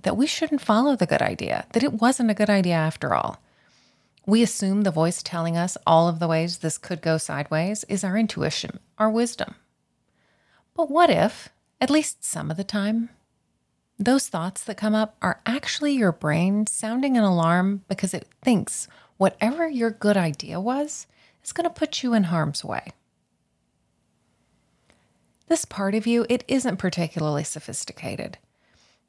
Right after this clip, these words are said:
It's a primal part of you that thinks that change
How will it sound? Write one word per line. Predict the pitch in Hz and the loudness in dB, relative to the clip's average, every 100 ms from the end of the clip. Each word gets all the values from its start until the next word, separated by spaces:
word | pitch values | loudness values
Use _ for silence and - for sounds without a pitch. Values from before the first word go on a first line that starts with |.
| - | -8
It's | 240 | -6
a | 240 | -6
primal | - - 311 311 | -8 -2 0 2
part | - 131 - | 2 -2 -2
of | - | -8
you | - - - _ | -10 -12 -14 _
that | 202 - | -4 0
thinks | 214 - | 0 0
that | - | -6
change | - 190 190 202 220 233 | -8 -4 0 2 2 0